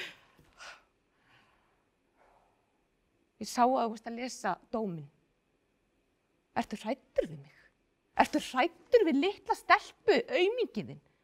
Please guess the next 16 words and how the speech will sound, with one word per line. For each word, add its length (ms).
Ertu 240
hræddur 380
við 80
að 100
komi 160
lítil 240
stelpu 300
og 80
lemji 400
þig? 80
Ég 160
er 160
ekkert 240
að 80
hækka 320
róminn. 380